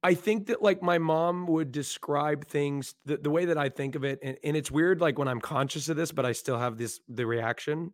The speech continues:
you know? But the way that my mom would describe things, um, like, let's say that there was a, you know, like, let's say the, the, the helmet thing,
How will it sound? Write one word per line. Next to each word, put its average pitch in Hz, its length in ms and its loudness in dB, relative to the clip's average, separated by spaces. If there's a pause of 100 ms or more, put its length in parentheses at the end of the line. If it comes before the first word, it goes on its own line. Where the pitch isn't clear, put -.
(140)
you 143 100 -2
know? 151 240 -2 (680)
But - 320 4
the 147 80 4
way 175 180 6
that 185 100 4
my 165 120 4
mom 143 260 2
would 143 120 2
describe 123 500 -2
things, 123 380 -4 (120)
um, 113 500 -2 (960)
like, 117 240 -2 (160)
let's 139 280 0
say 151 140 6
that 131 160 -2
there 131 180 0
was 120 220 0
a, 110 380 -2 (520)
you 131 80 2
know, 135 120 2
like, 135 180 -4
let's 135 180 -4
say 127 480 -2 (280)
the, 120 280 -2
the, 123 180 -2
the 123 100 -2
helmet 120 340 -2
thing, - 280 -16